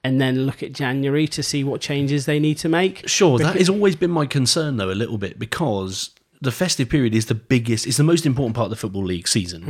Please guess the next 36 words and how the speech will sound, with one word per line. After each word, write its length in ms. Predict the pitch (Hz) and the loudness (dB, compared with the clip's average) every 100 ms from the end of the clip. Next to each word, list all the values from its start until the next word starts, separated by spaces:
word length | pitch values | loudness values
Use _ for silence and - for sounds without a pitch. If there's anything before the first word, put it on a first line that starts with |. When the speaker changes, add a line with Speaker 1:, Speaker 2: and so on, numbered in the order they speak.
| 147 | -2
Speaker 1:
Mm-hmm. 120 | 139 233 - - _ | 0 -2 -6 -20 _
Speaker 2:
And 460 | 131 123 117 113 - | -2 0 2 0 0
do 80 | 143 | 2
you 160 | 156 | 2
wanna 180 | 147 135 | 2 2
have 180 | 127 123 | 0 0
a 40 | |
new 220 | 110 131 135 | 2 4 4
man 240 | 120 101 | 4 2
in 160 | 95 92 | -2 -4
then, 320 | 87 87 90 - | -6 -8 -8 2
or 160 | 131 | 4
do 100 | 123 | 4
you 140 | 151 147 | 2 2
wanna 180 | 143 | 2
take 300 | 113 139 127 | 0 -2 -2
the 80 | 117 | -2
risk? 260 | 113 120 - | 0 0 0
'Cause 100 | 120 | 0
you 60 | |
still 220 | 135 247 226 | 2 2 0
have 200 | 196 143 | -2 -2
January, 360 | 151 123 101 | 0 0 0
you 60 | 98 | -2
still 180 | - 151 | -4 -4
have 80 | |
thirty 400 | 151 165 143 - | -2 0 0 -2
days 340 | 110 117 101 101 | -6 -6 -6 -10
in 80 | 98 | -6
January 400 | 113 107 101 92 | -4 -4 -4 -4
to 100 | 110 | -4
make 120 | 98 | -6
your 100 | - | -6
transfers 600 | - 110 101 - 80 82 | -6 -4 -4 -8 -12 -12
or 60 | 101 | -12
whatever. 420 | 95 90 90 110 | -10 -12 -10 -12